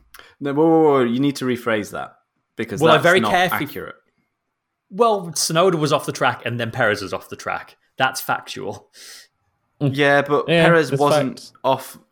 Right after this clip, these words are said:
Speaker 1: Pe-, mm, okay, that, I mean, on the face of it, that is factual. But let's, th-, but that makes it sound like Tsunoda had had some sort of off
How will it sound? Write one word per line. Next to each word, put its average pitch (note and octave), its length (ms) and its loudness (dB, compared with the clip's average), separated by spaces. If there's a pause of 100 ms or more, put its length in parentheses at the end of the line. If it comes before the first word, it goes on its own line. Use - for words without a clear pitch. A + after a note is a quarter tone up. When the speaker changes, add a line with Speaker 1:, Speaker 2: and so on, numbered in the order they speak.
(320)
Speaker 1:
Pe-, - 220 -10 (100)
mm, D#3+ 540 -8 (460)
okay, C#3+ 300 0
that, B2+ 200 -2
I C3+ 60 0
mean, C#3+ 200 -2
on D#3 120 0
the D3 60 -2
face D3 300 -2
of G2+ 80 -8
it, G2 140 -4
that G2 180 0
is G2+ 120 -10
factual. E2+ 500 -8
But F2+ 160 -8
let's, - 340 -6
th-, F2+ 260 -8
but B2 140 -8
that C3+ 240 -2
makes B2+ 260 -6
it - 140 -10
sound A2+ 380 -2
like G2 360 -2 (1900)
Tsunoda A2+ 500 -2
had G#2+ 100 -2
had G#2 340 -2
some - 520 -10
sort G#2+ 260 -6
of G2 160 -12
off - 480 -6